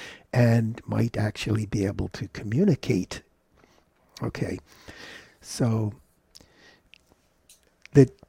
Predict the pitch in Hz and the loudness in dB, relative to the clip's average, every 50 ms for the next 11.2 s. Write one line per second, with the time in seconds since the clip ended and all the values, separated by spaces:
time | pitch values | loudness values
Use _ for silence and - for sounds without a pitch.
0 | _ _ - - - 202 208 226 220 208 - - - 151 - - - 135 135 139 | _ _ -2 8 10 10 12 12 10 6 6 6 6 6 6 6 6 8 8 8
1 | 139 120 104 110 95 82 82 80 78 - _ _ _ _ _ - 123 120 127 135 | 8 6 4 2 0 -2 -4 -6 -8 -12 _ _ _ _ _ 2 2 4 6 6
2 | 143 147 143 123 110 135 127 120 110 110 120 120 117 - 123 110 - - 123 113 | 8 8 8 8 8 8 8 6 6 4 2 0 0 0 -2 -4 -2 -2 -2 0
3 | 110 104 110 - - - 110 101 - - 107 101 92 85 - - _ _ _ _ | 2 0 0 0 -2 -2 -4 -4 -4 -4 -6 -6 -8 -8 -12 -18 _ _ _ _
4 | - - _ _ _ - - - - 147 151 160 143 117 113 104 110 117 - - | -20 -20 _ _ _ -10 0 4 6 6 8 8 6 6 4 2 0 -4 -4 -2
5 | 110 113 139 156 131 139 117 101 98 95 95 98 101 98 - - - _ _ _ | 0 2 2 2 4 2 2 2 2 0 0 -2 -2 -4 -6 -10 -16 _ _ _
6 | _ _ _ _ - - - 123 123 123 113 117 117 110 110 113 - - - _ | _ _ _ _ -16 -4 2 4 4 4 4 4 2 2 2 0 -2 -6 -6 _
7 | - 123 131 127 127 123 117 113 107 110 104 101 - - 113 101 98 95 - - | 0 0 2 4 4 4 4 2 2 0 -2 -2 -4 -4 -4 -2 -2 -2 -4 -6
8 | - 104 87 87 90 90 90 - - - - - 127 123 120 - - 123 113 113 | -6 -6 -6 -4 -6 -6 -8 -10 -12 -10 -2 0 2 2 2 2 2 2 4 2
9 | 113 - - _ _ _ _ - - - - - _ _ _ _ _ _ _ - | 2 0 -4 _ _ _ _ -20 -20 -20 -20 -20 _ _ _ _ _ _ _ -10
10 | - - - 139 110 107 - - - - 160 170 - - - 185 185 - - - | -8 -2 0 0 0 0 -2 0 4 6 6 6 6 6 8 8 8 8 6 -2
11 | - - - | -14 -14 -16